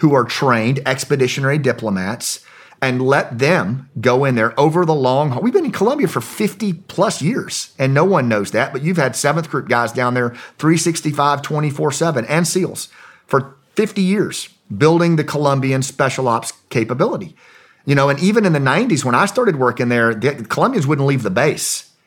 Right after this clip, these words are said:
you know, but now they, they, they fly at night.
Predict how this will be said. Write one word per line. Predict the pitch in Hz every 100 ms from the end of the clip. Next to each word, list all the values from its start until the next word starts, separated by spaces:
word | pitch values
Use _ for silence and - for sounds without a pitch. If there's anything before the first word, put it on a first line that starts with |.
| _ _ _
you | 113
know, | 131 131
but | 135 131
now | 135 170 180 123
they, | 107 135 156
they, | 151 117 151
they | 165 117 151
fly | 147 135 120
at | 92
night. | 104 127 147